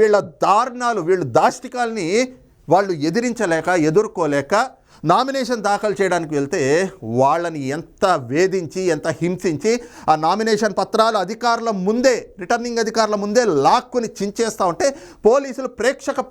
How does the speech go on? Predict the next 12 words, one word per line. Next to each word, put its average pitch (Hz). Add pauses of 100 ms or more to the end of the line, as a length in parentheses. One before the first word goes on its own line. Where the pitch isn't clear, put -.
పాత్ర 233
వహించారు. 214 (480)
అరే, 254 (380)
నామినేషన్ 254
వేయడానికి 240
వెళ్ళినటువంటి 220
వాళ్ళని 214 (440)
ఆ 170 (160)
కేంద్రంలోంచి, 254
నామినేషన్ 233
దాఖలు 226
చేసేటువంటి 226